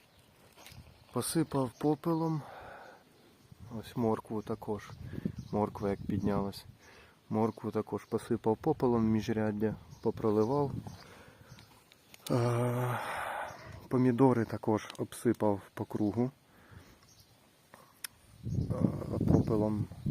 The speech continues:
також поливаю, буде як додаткове живлення. Працює, працює. От. Ось ті самі огірочки.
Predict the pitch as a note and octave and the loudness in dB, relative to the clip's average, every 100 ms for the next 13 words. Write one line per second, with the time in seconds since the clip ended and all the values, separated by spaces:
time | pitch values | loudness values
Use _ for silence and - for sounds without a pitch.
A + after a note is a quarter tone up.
0 | - - - - A2+ A2+ G#2 - A2 A2 | -6 -12 -14 -8 -4 -2 -4 0 2 2
1 | C3+ C#3 B2+ G#2+ G#2 G#2 G2+ - - G#2+ | 2 2 2 2 4 6 6 2 2 4
2 | G2+ - G#2 G2+ G2+ B2+ A#2+ A2 A2 A2 | 4 2 0 2 0 0 0 0 -2 -6
3 | - - - - - - - - - - | -12 -20 -20 -20 -20 -20 -20 -20 -20 -20
4 | - - - - A#2 - D3+ C3+ G#2+ - | -20 -20 -6 0 0 2 4 6 4 2
5 | G#2+ - - G2 G2 G2+ - - - - | 0 -2 -4 -2 0 0 0 2 0 0
6 | - - - - - - - - - - | -10 -8 -4 -4 -6 -8 -6 -4 -4 -6
7 | - - - - - - A2+ A2+ - - | -10 -14 -10 -6 -4 0 2 2 -2 -6
8 | - - - - - - - - - - | -6 -2 2 2 2 0 0 -2 -6 -4
9 | - - - - A2+ - A2+ A#2 A#2 G#2 | -4 -6 -6 -2 0 6 8 8 8 6
10 | A#2 G#2+ F#2+ - - | 6 4 2 -4 -12